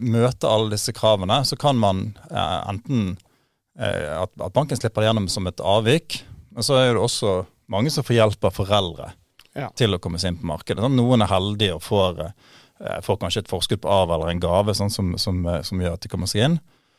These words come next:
Speaker 1: Eh, mens, eh, mens andre som kanskje ikke har egenkapital de trenger, så har de kanskje foreldre som har en bolig som har en høy verdi. Så kan de låne noen av pengene de trenger med pant i deres bolig, da,
Speaker 2: Ja.
Speaker 1: i stedet for den de kjøper.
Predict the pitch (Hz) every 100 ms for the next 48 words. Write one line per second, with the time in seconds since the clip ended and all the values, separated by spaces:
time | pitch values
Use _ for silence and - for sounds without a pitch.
0 | _ _ _ _ _ - 123 113 117 117
1 | 131 127 - - 127 107 101 87 - 185
2 | 123 123 104 117 127 120 110 95 - 101
3 | - - 101 110 107 101 107 78 90 98
4 | - - - 92 85 85 - 101 92 123
5 | - - 131 113 110 - 104 104 95 82
6 | 92 92 87 80 82 80 82 87 82 87
7 | 82 85 82 80 87 95 92 78 85 135
8 | 127 - _ _ - 98 92 87 98 92
9 | 87 90 101 95 87 76 - 92 90 92
10 | 85 82 - 90 85 78 78 - 92 87
11 | 85 87 85 98 95 - 73 87 117 98
12 | - 107 95 - 92 87 82 - 92 -
13 | 151 202